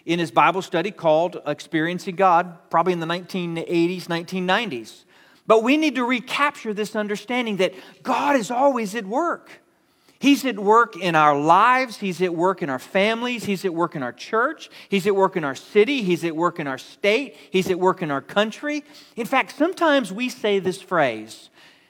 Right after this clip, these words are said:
"We're going to Guatemala and we're gonna bring Jesus to these people." That sounds, I mean, I understand what we're saying, but nothing could be farther from the truth.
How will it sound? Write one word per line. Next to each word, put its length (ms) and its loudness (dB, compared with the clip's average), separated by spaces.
"We're 140 4
going 320 2
to 240 0
Guatemala 680 6
and 180 -4
we're 120 2
gonna 160 2
bring 400 0
Jesus 720 -4
to 140 -6
these 240 -4
people." 480 -4
That 160 0
sounds, 1000 0
I 60 0
mean, 160 2
I 60 4
understand 440 -2
what 140 0
we're 80 -6
saying, 400 0
but 240 -6
nothing 360 0
could 140 0
be 120 -2
farther 320 -2
from 180 -8
the 60 -12
truth. 420 -18